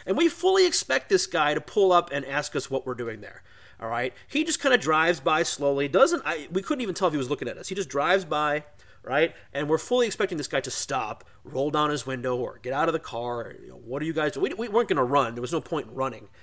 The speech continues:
Um, the guy had us dead to rights. Uh, but he never got out of the car. He just <laughs> kept on driving, you know, back down towards the front of the building and then around the next corner towards, you know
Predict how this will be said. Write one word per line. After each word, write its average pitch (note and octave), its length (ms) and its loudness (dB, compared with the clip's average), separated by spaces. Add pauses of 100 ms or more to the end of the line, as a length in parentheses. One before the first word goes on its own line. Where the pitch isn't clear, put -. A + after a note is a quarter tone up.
(380)
Um, A2 340 -10 (760)
the D#3 100 -4
guy D3 180 0
had C3+ 180 -2
us - 140 -8
dead B2+ 160 -6
to A2 80 -16
rights. B2 380 -6 (400)
Uh, A2 300 -4 (160)
but C3+ 100 -4
he G#3 60 2
never C#4 180 4
got A#3 120 4
out G#3+ 40 6
of G3+ 120 2
the - 60 -10
car. A3 140 6
He D3+ 80 4
just C#3+ 100 -4
<laughs> - 100 -6
kept F3 140 -2
on E3 140 2
driving, C#3+ 400 0 (180)
you A#2+ 80 -10
know, A#2+ 100 -6
back C3+ 440 -2
down C#3+ 280 -2
towards C#3+ 260 -2
the C3+ 60 -6
front D3 200 -4
of C#3 40 -2
the C3+ 60 0
building C3+ 300 -2
and C3 60 -4
then C3+ 100 -2
around C3 260 0
the C3+ 60 -4
next C3+ 220 -4
corner A#2+ 460 -4
towards, - 380 -6
you A#2+ 80 -12
know G#2 220 -14